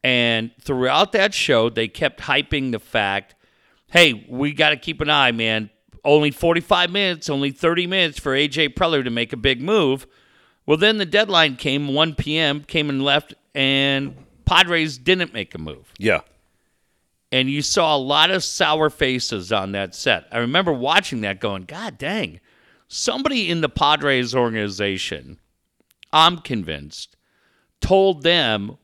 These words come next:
Speaker 1: 'We're gonna be incredibly busy.
Speaker 2: Yeah.
Speaker 1: We are gonna make a bunch of moves, and everybody's gonna go.'" And then when those moves didn't go through,
Speaker 2: Yeah.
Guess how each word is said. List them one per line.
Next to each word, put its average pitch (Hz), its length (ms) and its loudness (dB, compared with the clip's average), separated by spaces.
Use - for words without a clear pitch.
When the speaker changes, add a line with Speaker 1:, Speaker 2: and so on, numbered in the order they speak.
Speaker 1:
'We're 160 240 0
gonna 156 200 0
be 123 160 0
incredibly 104 500 -2
busy. 73 420 -10
Speaker 2:
Yeah. 87 160 0
Speaker 1:
We 170 320 0
are 160 100 4
gonna 139 160 -4
make 123 260 -6
a 110 60 -4
bunch 107 300 -2
of 110 80 -6
moves, 101 380 -4
and 98 140 -6
everybody's 107 580 -4
gonna 85 200 -10
go.'" 113 500 0
And 160 180 4
then 175 180 2
when 170 160 0
those 156 320 2
moves 156 400 -2
didn't 135 320 0
go 123 200 0
through, 143 640 2
Speaker 2:
Yeah. 95 180 0